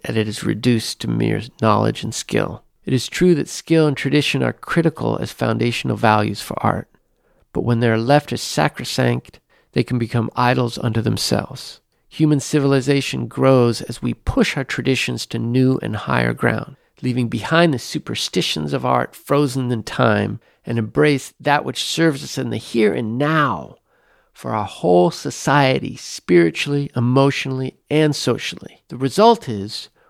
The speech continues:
we become more as individuals and as a society,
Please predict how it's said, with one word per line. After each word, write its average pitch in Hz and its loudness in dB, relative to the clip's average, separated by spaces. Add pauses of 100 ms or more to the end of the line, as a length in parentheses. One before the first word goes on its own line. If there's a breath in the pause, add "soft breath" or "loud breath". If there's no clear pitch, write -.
(100)
we 139 0
become 123 -2
more 135 2 (360)
as 120 -4
individuals 113 0 (400)
and 131 4
as 113 -2
a - -10
society, - -4